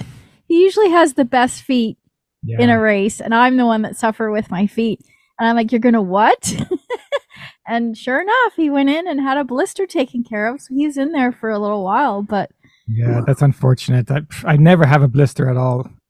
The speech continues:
Speaker 2: ever, in any
Speaker 1: <laughs>
Speaker 2: race, in any hundred miler. And here I had, I, I stopped at Michigan and I stopped at Forest, took care of my feet twice.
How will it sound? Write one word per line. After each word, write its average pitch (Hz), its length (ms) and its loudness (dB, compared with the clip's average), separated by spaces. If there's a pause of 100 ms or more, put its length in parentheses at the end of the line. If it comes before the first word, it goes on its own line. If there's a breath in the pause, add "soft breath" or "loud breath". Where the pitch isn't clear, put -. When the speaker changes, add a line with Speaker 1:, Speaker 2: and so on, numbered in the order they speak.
Speaker 2:
ever, 139 560 0
in 151 140 -2
any 139 440 2 (100)
Speaker 1:
<laughs> - 100 -12
Speaker 2:
race, 135 560 -2 (320)
in 165 120 0
any 165 200 2
hundred 139 200 2
miler. 135 560 0
And 123 120 -4
here 143 180 2
I 156 80 2
had, 131 340 -2 (240)
I, 127 180 -2
I 135 40 2
stopped 156 600 0
at 135 260 -4 (160)
Michigan 175 640 2
and 131 140 0
I 120 80 -2
stopped 131 440 -4
at 120 120 -2
Forest, 117 500 -4 (220)
took - 260 -2
care 160 220 0
of 143 80 0
my 131 100 0
feet 131 280 -4
twice. 110 440 -6